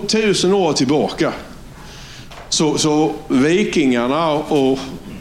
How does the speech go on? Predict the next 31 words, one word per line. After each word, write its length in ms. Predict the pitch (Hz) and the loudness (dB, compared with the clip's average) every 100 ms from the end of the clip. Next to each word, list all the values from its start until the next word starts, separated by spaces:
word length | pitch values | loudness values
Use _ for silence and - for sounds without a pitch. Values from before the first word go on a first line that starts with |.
| - - - | -16 -18 -6
vad 160 | 135 131 | 0 2
ska 80 | 156 | 2
jag 200 | 151 123 | 2 0
säga, 0 | - - | -4 -4
hednastammarna 1040 | 135 170 196 160 131 117 135 117 110 110 | 0 2 2 2 0 0 -2 0 2 0
som 180 | 107 107 | 0 2
bodde 280 | 113 143 120 | 4 4 2
här, 240 | 139 92 - - - - - - | 2 0 -4 -10 -14 -12 -12 -2
de 140 | 160 | 2
var 160 | 156 156 | 4 4
ju 60 | |
inte 120 | 170 - | 2 2
så 80 | |
där 120 | 143 139 | 2 4
jättetrevliga. 760 | 123 135 107 95 76 85 113 104 - - | 2 2 -2 -2 -2 0 0 -2 -10 -6
Vi 120 | 127 123 | 0 2
hade 240 | 123 117 | 2 0
enkebränning, 960 | 131 139 170 165 117 95 87 107 156 - - - - - - - - - | 0 2 2 2 0 0 2 0 0 -6 -14 -18 -18 -20 -20 -20 -20 -6
vi 80 | 104 | -2
hade 220 | 113 120 | 2 4
midsommarblåt, 1120 | 127 147 160 - 107 98 87 101 147 160 - - - - - | 4 4 2 2 2 2 2 2 2 -2 -8 -10 -18 -18 -6
vi 60 | |
hade 260 | 104 117 110 - - | -2 0 0 -4 0
midvinterblåt. 1200 | 104 123 170 147 98 92 87 - 92 123 135 - | 2 4 4 2 2 2 0 0 2 2 2 0
Vad 180 | 131 147 | 0 2
är 40 | |
det 60 | 127 | 0
för 80 | |
någonting, 320 | 104 98 131 120 | 0 0 2 2
säger 260 | 139 117 | 2 4
du? 160 | 120 | 2